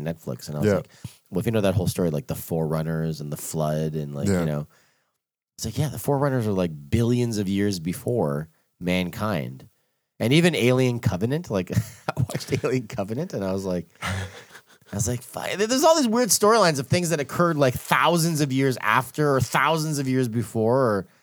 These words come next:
Speaker 1: you know, it's, all that shit's incomprehensible. Like, it's
Speaker 2: You and I have spoken about this so many times, but it
Speaker 1: Yeah,
Speaker 2: all comes
Speaker 1: God, it's
Speaker 2: back
Speaker 1: exhausting
Speaker 2: It's
Speaker 1: thinking
Speaker 2: all,
Speaker 1: about it.
Speaker 2: it all comes back to the fact that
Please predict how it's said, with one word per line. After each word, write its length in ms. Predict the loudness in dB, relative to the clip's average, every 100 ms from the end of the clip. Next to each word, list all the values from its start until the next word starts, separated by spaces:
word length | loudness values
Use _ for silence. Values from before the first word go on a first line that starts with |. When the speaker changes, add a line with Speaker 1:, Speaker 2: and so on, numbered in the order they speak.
| _ _ _ _ _ _ -2
Speaker 1:
you 100 | 2
know, 220 | 4 4
it's, 500 | 2 0 -2 -4 -6
all 200 | -2 0
that 120 | 0
shit's 220 | 0 -2
incomprehensible. 920 | -4 -2 -2 0 0 0 -2 -6 -6 -4
Like, 160 | -2
it's 340 | -2 -4 -10 -14 _ _ 2
Speaker 2:
You 80 | 4
and 80 | 6
I 120 | 4
have 120 | 2
spoken 320 | 2 0 0
about 260 | 0 0 0
this 200 | -2 -2
so 320 | -6 -4 -2
many 180 | 0 -2
times, 520 | -4 -6 -6 -8 -12 -18 -20 -4
but 140 | 2 4
it 40 |
Speaker 1:
Yeah, 40 | 6
Speaker 2:
all 180 | 6
comes 220 | 6 4 4
Speaker 1:
God, 60 | 4
it's 60 |
Speaker 2:
back 220 | 4 4 2
Speaker 1:
exhausting 540 | 0 2 0 -4 -2
Speaker 2:
It's 60 | 0 4
Speaker 1:
thinking 60 | 4
Speaker 2:
all, 80 | 4
Speaker 1:
about 100 | 2
it. 20 | 4
Speaker 2:
it 40 |
all 140 | 6 6
comes 260 | 2 2
back 240 | 2 2 2
to 80 | -4
the 80 |
fact 500 | -4 0 0 -2 -10 -20 _ _ _
that 360 | 0 2 2 -4